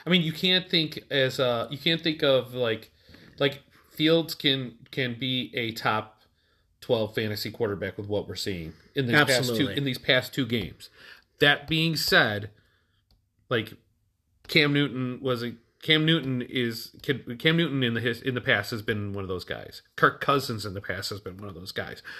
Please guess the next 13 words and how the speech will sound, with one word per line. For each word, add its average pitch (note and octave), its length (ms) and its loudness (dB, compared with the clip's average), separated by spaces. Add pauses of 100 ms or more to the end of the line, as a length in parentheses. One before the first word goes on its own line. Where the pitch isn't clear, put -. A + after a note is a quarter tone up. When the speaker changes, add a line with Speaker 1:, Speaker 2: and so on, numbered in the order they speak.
(100)
Speaker 1:
I D#3 80 4
can E3+ 120 4
keep D#3 200 0
listing C3 560 0
off G#2 200 -4
names G#2+ 380 -6
and F2+ 80 -14
stuff G2+ 220 -6
like F#2 160 -8
that, D2 200 -8
but B2+ 100 -2
it's C3 120 -2
like, A#2+ 160 0